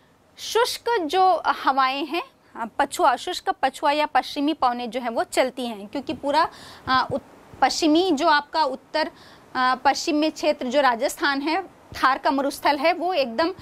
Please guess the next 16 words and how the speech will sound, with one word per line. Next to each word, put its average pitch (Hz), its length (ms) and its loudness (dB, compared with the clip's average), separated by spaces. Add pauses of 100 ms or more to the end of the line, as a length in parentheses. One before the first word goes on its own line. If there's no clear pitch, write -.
(240)
हीटर 392 340 4
की 370 140 0
भांति 269 380 0
जो 269 120 -8
है 269 100 -6
वो 277 120 0 (160)
तपता 294 300 2
रहता 262 300 2
है, 240 160 0
क्योंकि 285 360 -4
सूर्य 294 320 -2
की 294 260 0
स्थिति 277 360 0
जो 247 120 0
है 254 80 4
वो 320 180 4